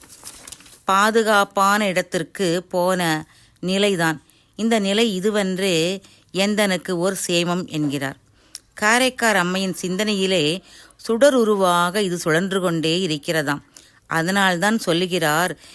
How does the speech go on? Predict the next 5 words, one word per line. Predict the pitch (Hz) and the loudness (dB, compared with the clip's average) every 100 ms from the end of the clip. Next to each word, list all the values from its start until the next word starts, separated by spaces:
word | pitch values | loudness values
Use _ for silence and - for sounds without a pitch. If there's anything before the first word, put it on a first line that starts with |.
| - - | -18 -6
"இந்த | 202 190 | 0 0
ஜோதி | 156 180 208 233 | 0 0 0 2
வடிவமல்லவா | 202 180 196 202 175 165 151 180 190 160 | 2 2 2 2 0 0 0 2 0 0
இறைவனது | 160 175 190 180 165 | -2 -2 0 0 0
திருவுருவம், | 143 170 160 156 147 151 185 | -2 -4 -4 -4 -2 -2 -4